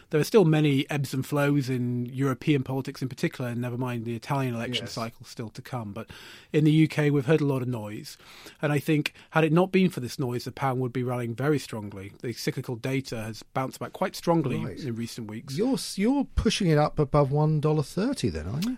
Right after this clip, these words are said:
Speaker 1: I think cable is a sort of an unknown factor. I think the real issue is against the, uh, the euro.
Speaker 2: Right.
Speaker 1: Um, the trade-weighted pound is almost two-thirds against the euro. And I think, uh, the inevitable decline of the pound against the euro,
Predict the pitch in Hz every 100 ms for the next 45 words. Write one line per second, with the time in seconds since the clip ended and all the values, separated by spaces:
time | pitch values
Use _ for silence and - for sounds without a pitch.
0 | - 196 254 208 - 190 214 202 196 180
1 | 147 151 165 147 - - - 151 143 147
2 | 143 143 147 - 143 - 151 143 135 185
3 | 147 123 151 143 120 - 120 110 113 120
4 | 117 113 - - 117 135 - 123 113 117
5 | 123 110 95 _ - - - 101 139 120
6 | 117 127 - 175 147 135 113 - 143 120
7 | 120 139 117 - 147 127 135 123 117 123
8 | 117 - 117 113 110 101 95 _ - -
9 | - 135 123 - 143 123 - - 151 120
10 | 120 127 - - 131 120 120 135 135 139
11 | 143 - 131 131 123 - 135 131 117 117
12 | 113 123 - 143 123 123 117 - 117 127
13 | 127 110